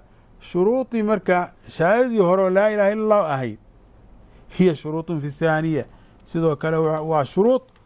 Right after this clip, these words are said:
oo midii maaragtay labaadna shuruud u ah, oo Muhammadun Rasuulullah shuruud bay u tahay. Oo waa in cilmi la leeyahay,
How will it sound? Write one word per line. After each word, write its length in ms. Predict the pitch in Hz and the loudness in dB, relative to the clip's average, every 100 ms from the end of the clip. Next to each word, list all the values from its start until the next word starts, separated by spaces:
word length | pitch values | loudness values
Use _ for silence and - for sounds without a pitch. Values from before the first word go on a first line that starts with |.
| - - | -20 -8
oo 120 | 160 | -4
midii 320 | 165 165 147 156 | 0 -2 -2 -2
maaragtay 640 | 165 160 151 - 156 156 | 0 0 -2 -4 -4 0
labaadna 540 | 151 156 165 147 113 - - | 0 2 0 -2 -10 -14 -20
shuruud 360 | - 165 165 175 | -2 0 0 -4
u 120 | 180 | -6
ah, 120 | 131 - - - 170 | -6 -8 -20 -12 -6
oo 240 | 156 127 - | -4 -6 -10
Muhammadun 340 | - 170 175 156 | -8 -2 0 -2
Rasuulullah 460 | 147 214 233 135 - | -2 0 0 0 -4
shuruud 200 | 185 202 | 0 0
bay 100 | 165 | -2
u 60 | 143 | -12
tahay. 160 | - - - - - - - - - - 95 | -14 -20 -20 -20 -20 -20 -20 -20 -20 -20 -4
Oo 140 | 156 160 | 0 2
waa 140 | 175 | 0
in 80 | 147 | -2
cilmi 300 | 135 156 165 | -2 -2 0
la 240 | 165 165 165 | 0 0 0
leeyahay, 500 | 160 160 165 151 | 0 0 -2 -4